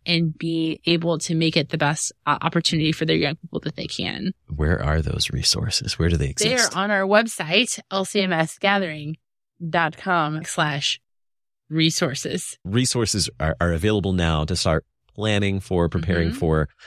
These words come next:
Speaker 2: the youth gathering. What else is on deck for this, well, the next year and a half?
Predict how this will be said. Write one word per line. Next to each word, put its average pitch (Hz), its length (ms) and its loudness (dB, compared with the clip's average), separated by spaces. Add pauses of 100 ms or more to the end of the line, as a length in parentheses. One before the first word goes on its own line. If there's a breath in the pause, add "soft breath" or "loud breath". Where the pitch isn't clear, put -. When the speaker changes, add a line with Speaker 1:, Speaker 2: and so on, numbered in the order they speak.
(140 loud breath)
Speaker 2:
the 73 80 0
youth 76 240 2
gathering. 76 580 2
What 80 260 -2
else 87 380 0
is 78 360 0 (240)
on 80 280 2
deck 87 300 0
for 73 480 0 (380 soft breath)
this, 78 440 0
well, 78 240 -2
the 76 80 0
next - 260 0
year 78 100 2
and 73 100 0
a - 40 -2
half? 95 300 0